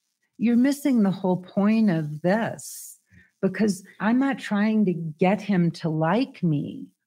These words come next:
I'm opening up my heart and sharing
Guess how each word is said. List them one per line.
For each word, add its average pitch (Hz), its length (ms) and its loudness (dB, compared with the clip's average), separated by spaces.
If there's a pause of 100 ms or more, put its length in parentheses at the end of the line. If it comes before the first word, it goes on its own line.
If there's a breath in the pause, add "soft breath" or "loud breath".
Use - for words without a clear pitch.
(140)
I'm 240 560 0 (260)
opening 202 340 2
up 196 80 -2
my 175 160 0
heart 226 800 -4 (160)
and 196 180 2
sharing 208 800 -2